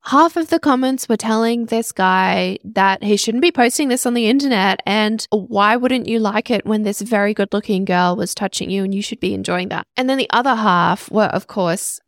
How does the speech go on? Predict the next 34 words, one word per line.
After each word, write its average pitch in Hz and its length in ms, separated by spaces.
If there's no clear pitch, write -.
questioning 185 720
as 165 260
to 170 440
whether 170 420
or 180 40
not 175 280
that 180 160
was 185 260
appropriate 185 640
for - 160
a 170 40
woman 202 280
to - 80
be - 80
doing, 254 240
which - 520
is 180 500
the 196 100
right 220 220
thing 180 220
to - 80
do, - 220
because 180 440
I - 120
can 190 100
tell 190 160
you 190 60
right 202 180
now, 175 300
it 190 80
is 190 340
absolutely 208 480
not 226 160
appropriate. - 540